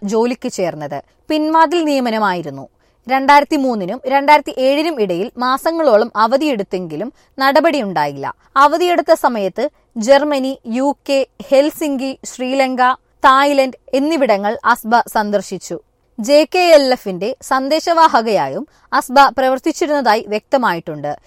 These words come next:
വിദേശത്തു നിന്ന് ഇന്ത്യയിൽ എത്തിയിരുന്നത് നേപ്പാൾ വഴിയോ ബംഗ്ലാദേശ് വഴിയോ റോഡ് മാർഗമായിരുന്നു.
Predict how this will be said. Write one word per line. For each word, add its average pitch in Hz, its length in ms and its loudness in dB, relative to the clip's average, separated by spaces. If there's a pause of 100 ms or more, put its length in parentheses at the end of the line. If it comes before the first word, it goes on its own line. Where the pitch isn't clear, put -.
(160)
വിദേശത്തു 311 500 -2
നിന്ന് 330 300 -2 (100)
ഇന്ത്യയിൽ 247 440 -2
എത്തിയിരുന്നത് 208 600 -4 (300)
നേപ്പാൾ 294 480 2
വഴിയോ 247 320 2 (100)
ബംഗ്ലാദേശ് 277 680 0
വഴിയോ 196 300 -2 (260)
റോഡ് 285 320 6
മാർഗമായിരുന്നു. 185 840 -2